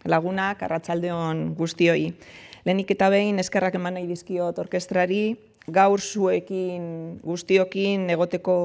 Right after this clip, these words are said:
aukera emateagatik, moc programaren hogeigarren urteurrena ospatzen. Y hay una frase en euskera que dice, "Izan zirelako gara eta garelako izango dira."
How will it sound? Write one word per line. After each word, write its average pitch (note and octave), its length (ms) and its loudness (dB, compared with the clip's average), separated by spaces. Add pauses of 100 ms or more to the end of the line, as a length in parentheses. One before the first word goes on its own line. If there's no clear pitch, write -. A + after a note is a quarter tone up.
(240)
aukera E3+ 720 -4
emateagatik, F3 840 -2 (500)
moc G3 320 2
programaren F3+ 640 2
hogeigarren F3 760 2
urteurrena E3+ 1000 -2
ospatzen. D#3 680 -4 (680)
Y F#3 140 4
hay G#3 160 6
una G#3+ 140 4
frase G3+ 680 2
en F#3+ 80 2
euskera G3 380 0
que E3+ 100 -2
dice, F3 540 0
"Izan F#3+ 640 0
zirelako F3+ 560 2
gara G#3+ 400 0
eta D#3+ 220 -6
garelako E3+ 800 2
izango D#3+ 360 -6
dira." D#3 280 -4